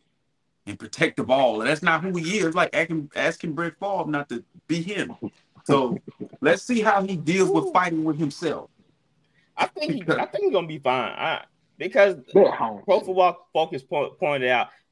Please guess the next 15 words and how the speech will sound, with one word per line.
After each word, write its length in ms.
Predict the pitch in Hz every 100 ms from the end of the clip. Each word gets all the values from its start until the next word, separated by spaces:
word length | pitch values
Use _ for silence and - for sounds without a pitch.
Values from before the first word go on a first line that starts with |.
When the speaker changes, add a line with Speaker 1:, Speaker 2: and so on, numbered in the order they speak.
| -
Speaker 2:
Josh 220 | 202 381
Allen 240 | 240 220
might 380 | 202 185 220 160
give 180 | 156 170
you 200 | 143 123
two 180 | - 196
or 80 | 190
three 240 | 185 165
turnover-worthy 840 | - 202 160 151 139 131 135 120 110 -
plays, 380 | 151 156 131
but 180 | 113 127
he 140 | 170 170
taking, 520 | - 151 147 127 123
he 120 | 190
making 440 | 170 165 160 127